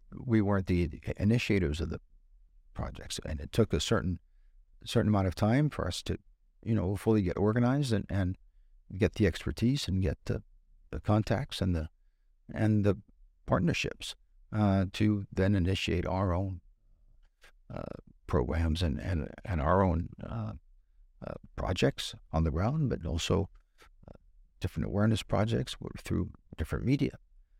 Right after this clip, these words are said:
Uh, and so, but, but pretty early on, we, we, I mean, try to address, uh, every issue, and that's why the, in the foundation's, uh,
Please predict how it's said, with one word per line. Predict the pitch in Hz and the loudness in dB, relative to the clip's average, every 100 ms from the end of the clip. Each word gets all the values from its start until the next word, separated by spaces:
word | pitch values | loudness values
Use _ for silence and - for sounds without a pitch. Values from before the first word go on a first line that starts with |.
| - - _ | -20 -20 _
Uh, | 113 113 107 107 - _ _ - | 2 4 4 0 -6 _ _ -4
and | 123 | 2
so, | 156 147 | 4 6
but, | 135 - | 4 2
but | 104 120 - _ _ - | 2 2 2 _ _ -8
pretty | 135 139 123 | 0 4 6
early | 117 117 | 6 4
on, | 110 131 | 4 4
we, | 123 - | 2 2
we, | 104 98 - - - - | 0 0 -6 -20 -10 -6
I | - | -2
mean, | 85 87 | -2 0
try | - 113 | 2 4
to | 113 | 4
address, | 90 98 107 104 - - - _ _ _ - | 2 2 2 2 -6 -14 -20 _ _ _ -4
uh, | 80 55 62 - _ - - _ - | -2 0 -2 -8 _ -20 -20 _ -6
every | 110 101 107 | -2 2 2
issue, | - 143 | 4 4
and | 90 | 4
that's | 82 - | 0 0
why | 104 95 85 | 2 2 0
the, | 57 - | -4 -6
in | 50 58 | -6 -4
the | 80 | -4
foundation's, | - 80 90 92 - 90 - - - | -2 0 0 -2 -2 -4 -6 -12 -14
uh, | - | -14